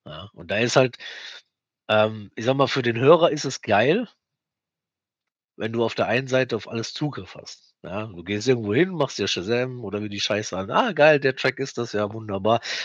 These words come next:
Hat der 'ne Stunde später eh schon wieder vergessen. Packt er sich in seine Playlist rein, aber glotzt nicht mehr danach. Ja, so für 'n D J ist es natürlich geil: „Oh, der spielt da 'n geilen Track. Wie heißt 'n der? Ah, ja, okay, alles klar, spiel ich das nächste Mal auch“,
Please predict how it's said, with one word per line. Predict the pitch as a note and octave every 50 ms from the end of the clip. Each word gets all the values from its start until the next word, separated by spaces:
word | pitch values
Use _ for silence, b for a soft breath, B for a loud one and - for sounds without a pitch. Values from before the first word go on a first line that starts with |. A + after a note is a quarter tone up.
| B
Hat | B A#2+ A#2 -
der | B2+ A#2+
'ne | A#2 A2+
Stunde | - C3 C3+ C3 A#2+
später | - - - A#2 A2 A#2 G2+
eh | G#2+ A#2+
schon | - - G2+ F2
wieder | E2+ -
vergessen. | - - - - - - - G#2 G2
Packt | - B2 - -
er | B2 A#2
sich | A2+ A#2+ A#2+
in | B2 G#2+
seine | A2+ A2 G#2+ A2
Playlist | - - A#2+ B2 C3 C3+ C3 - -
rein, | A2+ A#2+ A#2
aber | A2+ G2+ G#2 F#2
glotzt | A2 B2+ - - -
nicht | F#2 - -
mehr | - -
danach. | D3 D3+ - D#3 D#3 - - _ _ _ _ _ _ _ _ _ _ _ _ _ _ _ _ _ _
Ja, | E2 F2 G2 G#2+ G#2+
so | G2+ G#2 F#2
für | - A2+ A2
'n | G#2 G2
D | A2+ B2+ D3+
J | C#3 C#3+ D3+ D#3 E3 E3 D#3+
ist | D3+
es | D#3 D3 D3
natürlich | D3+ C#3+ - D3+ D3 C#3+ C3+ -
geil: | - C#3+ D3 C#3 F2+
„Oh, | D2 A2+ A#2+ A#2+ A2
der | F#2+ G2+ F#2+ F#2+
spielt | - - - G#2 G2+ -
da | G#2 F#2
'n | G#2 G#2
geilen | G2 G2+ G2 G2+ G2+ G#2
Track. | G#2 - - A#2 _ _
Wie | F#2 F2+
heißt | - A#2+ C3 - - -
'n | G2 F#2
der? | F#2 F2+ F2+ F2 - -
Ah, | E3 F3+ A#3+ C#4 C4+ A#3+ F3+ G2 G2+ - _ -
ja, | A2 A#2 B2 A#2+
okay, | A2+ - - C3 C3 B2+
alles | A#2 A2 A#2 A2+ - -
klar, | - B2+ A#2+ G2+ -
spiel | - - - A#2
ich | A2 -
das | A2+ G#2+
nächste | A2 A#2 A#2 - - A2+
Mal | A2 A2 G#2
auch“, | G#2 G#2 - -